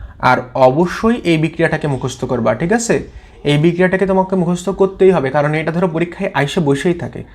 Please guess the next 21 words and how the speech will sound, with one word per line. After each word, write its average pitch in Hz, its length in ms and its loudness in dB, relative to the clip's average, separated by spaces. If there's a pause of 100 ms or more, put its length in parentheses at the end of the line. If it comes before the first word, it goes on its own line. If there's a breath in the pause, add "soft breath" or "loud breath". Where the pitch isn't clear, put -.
(340 soft breath)
দেখো, 143 200 -6 (560 soft breath)
এরপর 143 240 2
হচ্ছে 202 160 -2 (140)
তাপহারী 156 440 4
বিক্রিয়া 190 340 -2
বা 165 60 0 (140)
তাপ 139 160 4 (100)
শোষী 135 240 -6
বিক্রিয়া। 117 280 -8 (600 soft breath)
যেই 160 180 4 (100)
রাসায়নিক 175 360 0 (100)
বিক্রিয়ায় 156 520 0
তাপ 131 220 0
শক্তির 170 360 -6
শোষণ 160 340 -2
ঘটে, 165 200 -4 (140)
সেই 143 200 2
রাসায়নিক 143 400 -2
বিক্রিয়াকে 156 340 -4 (120)
তাপহারী 151 420 0
বা 135 80 0